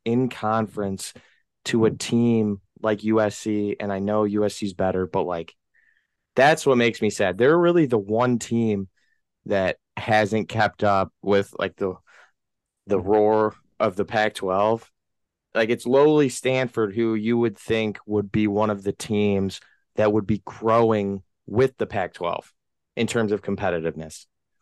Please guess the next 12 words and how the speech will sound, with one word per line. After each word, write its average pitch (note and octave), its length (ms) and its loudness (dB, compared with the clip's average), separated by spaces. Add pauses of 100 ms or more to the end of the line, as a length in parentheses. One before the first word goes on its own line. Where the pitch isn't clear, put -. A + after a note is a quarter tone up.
(500)
And G#2 320 4
they're A2+ 260 8
just G#2+ 280 2
a F#2+ 40 0
frickin' A2+ 560 0
joke. F#2 400 -2 (1900)
And G2+ 300 0
they G#2+ 120 4
got G#2+ 200 0
skull B2 200 2
fucked, F2+ 320 -4
like, F#2 200 -6